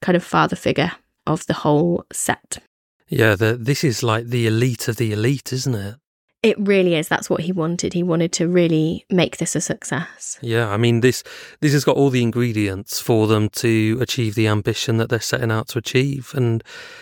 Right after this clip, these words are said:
Speaker 2: obviously it goes horribly wrong.
Speaker 1: Sadly, yeah. So with the team put together, Igor Dyatlov got to work on planning the route that they would take to reach Otorten. After a day or two of careful planning and conferring with his teammates, it was decided that they would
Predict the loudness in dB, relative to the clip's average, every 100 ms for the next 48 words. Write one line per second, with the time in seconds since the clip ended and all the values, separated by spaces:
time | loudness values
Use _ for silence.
0 | -4 -2 0 0 2 2 2 2 2 0
1 | 2 2 2 -2 0 2 2 -2 -12 -18
2 | -20 _ _ _ _ -8 -4 -4 -4 -4
3 | -4 -4 -6 -8 -12 _ _ _ _ _
4 | _ _ _ _ 0 2 2 -2 0 2
5 | 2 0 -4 -6 -4 0 0 -2 _ 0
6 | 2 4 2 4 2 2 2 2 0 -4
7 | -4 -4 -2 -2 -2 -4 -8 -6 -4 -2
8 | -2 0 0 0 -2 -2 0 -2 -4 -6
9 | -4 -6 -2 0 0 -2 -10 _ -2 0
10 | -2 -4 -4 -10 -14 _ _ _ -20 -20
11 | _ _ 2 4 2 2 4 4 2 2
12 | 0 0 -4 -4 -4 -6 -6 -4 -4 -4
13 | -4 -2 -2 -2 -4 -6 -6 -4 -6 -6
14 | -8 -4 -4 -2 -2 -2 -2 0 2